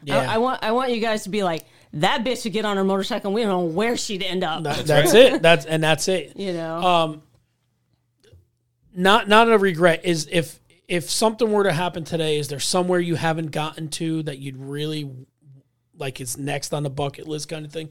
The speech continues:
Speaker 1: Um, well, back in twenty twenty, when covid broke, I was actually in New Zealand riding. And, uh, the plan was we were gonna be in New Zealand for, well, me and my friend from Canada, we were doing New Zealand separate,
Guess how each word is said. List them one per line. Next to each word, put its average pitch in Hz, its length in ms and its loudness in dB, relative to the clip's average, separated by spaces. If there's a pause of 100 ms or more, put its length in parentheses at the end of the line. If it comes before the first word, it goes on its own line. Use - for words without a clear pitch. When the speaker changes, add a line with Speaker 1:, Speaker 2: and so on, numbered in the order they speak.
(100)
Speaker 1:
Um, 208 360 0
well, 294 340 -2 (400)
back 247 320 -2
in 277 120 -2
twenty 254 280 -2
twenty, 214 340 -4
when 185 220 -2
covid 196 360 -4
broke, 160 300 -6
I 175 80 2
was 175 140 -4
actually 180 360 -6
in 170 120 -2
New 170 120 -4
Zealand 170 440 -2
riding. 151 400 -4 (920)
And, 180 600 -2 (280)
uh, 165 400 2
the 175 160 0
plan 220 420 0
was 202 220 -4
we 208 100 -6
were 190 80 -6
gonna 190 160 -4
be 185 120 -2
in 185 100 0
New 185 140 0
Zealand 180 500 0
for, 165 220 -2
well, 170 360 2
me 202 120 -2
and 226 80 0
my 208 100 -2
friend 196 360 -4
from 180 160 -6
Canada, 175 420 -6
we 165 160 -6
were 160 100 -6
doing 202 280 4
New 190 100 8
Zealand 175 380 4
separate, 156 460 -2